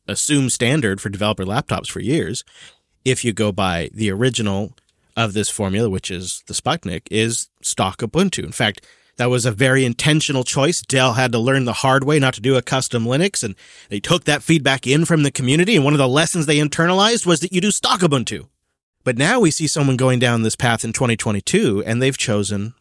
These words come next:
Pop! O S. And Brent, I'm curious to know your thoughts about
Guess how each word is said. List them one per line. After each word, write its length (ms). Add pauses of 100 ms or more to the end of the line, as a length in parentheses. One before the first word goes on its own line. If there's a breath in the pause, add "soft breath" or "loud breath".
Pop! 240
O 140
S. 200
And 140
Brent, 260
I'm 140
curious 480
to 80
know 80
your 180
thoughts 600
about 500